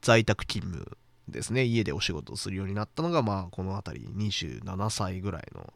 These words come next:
時ですね。でもそう考えると、だからもう三年ぐらい経ってんだよね。この、<laughs> い-、今の仕事のスタイルになったのが。そうか、もう三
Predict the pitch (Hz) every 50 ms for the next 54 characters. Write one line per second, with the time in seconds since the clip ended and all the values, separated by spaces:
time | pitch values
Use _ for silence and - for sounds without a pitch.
0 | _ - - - - - - - - _ _ - - - - - - 87 76 -
1 | - - - _ - - - 98 - - 107 110 110 110 101 - 120 113 104 -
2 | - 277 330 - 466 427 440 370 254 131 123 123 117 113 104 110 110 104 - 208
3 | 240 370 415 427 440 427 440 415 392 - 127 - 127 120 - 107 95 92 90 87
4 | 98 127 - - 117 117 - - - - - 185 - - 190 190 190 196 196 165
5 | 117 101 95 - - 120 113 120 113 - 113 110 110 - - - 120 107 98 92
6 | 90 92 92 95 87 - - 95 95 87 76 - - - - - - - - -
7 | - - - - - - - - - - - - - _ - - - 135 107 101
8 | 92 92 - - 151 -